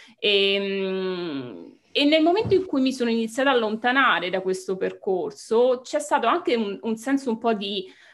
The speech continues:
ehm, di... senso di colpa, no? Di, tra virgolette, buttare all'aria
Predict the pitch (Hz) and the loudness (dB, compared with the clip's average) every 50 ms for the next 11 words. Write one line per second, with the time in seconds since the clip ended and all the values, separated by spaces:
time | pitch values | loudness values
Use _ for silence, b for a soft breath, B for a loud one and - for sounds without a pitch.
0 | B - - 208 202 202 202 196 196 196 196 196 196 196 196 190 190 190 196 196 | B -2 2 4 4 4 4 4 4 2 2 2 2 2 2 2 2 2 0 0
1 | 202 208 202 - _ - 190 214 220 - 254 247 262 269 - 269 233 190 175 - | -2 -4 -6 -8 _ -6 -4 -4 -2 0 0 0 0 0 0 -2 -4 -4 -6 -2
2 | - 220 196 185 175 180 185 - - - 196 185 196 214 226 233 233 208 220 220 | 2 4 4 4 4 0 -4 -8 -6 -4 -2 -2 0 2 4 4 4 2 0 -4
3 | 214 214 202 202 196 - - 220 196 196 214 208 208 220 226 262 269 269 - 208 | -4 -6 -6 -8 -8 -6 -4 -4 -4 -4 -2 0 2 2 2 2 0 -2 -2 -4
4 | 196 185 214 - - - 240 233 226 226 220 220 214 214 220 226 226 233 226 233 | -2 -4 -6 -8 -4 0 0 2 4 4 2 2 2 2 4 4 4 4 4 4
5 | 233 226 226 214 208 208 208 202 190 190 185 | 2 2 2 2 2 2 2 0 0 -4 -8